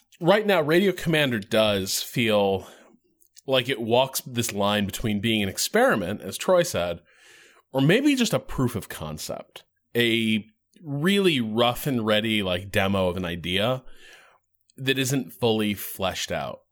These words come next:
And it's, like, right on that border. And I think some of the airlessness we've described, um, comes from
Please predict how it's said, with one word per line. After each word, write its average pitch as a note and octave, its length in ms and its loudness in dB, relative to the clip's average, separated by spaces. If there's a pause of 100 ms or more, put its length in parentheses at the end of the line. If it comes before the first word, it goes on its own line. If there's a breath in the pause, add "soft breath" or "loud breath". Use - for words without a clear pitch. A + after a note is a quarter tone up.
(380)
And A2+ 640 0
it's, B2+ 300 -4
like, B2 280 -2
right C#3 540 0
on A#2+ 280 0
that F#2+ 280 -4
border. C#3+ 480 -2 (160)
And A2+ 100 -2
I A2 60 2
think A#2+ 180 -2
some D3+ 260 0
of D#3 100 -2
the B2+ 200 -4
airlessness A#2+ 640 0
we've C3+ 160 -4
described, B2 680 0 (600 loud breath)
um, G#2 500 0 (1600)
comes C#3+ 380 0
from A#2+ 580 0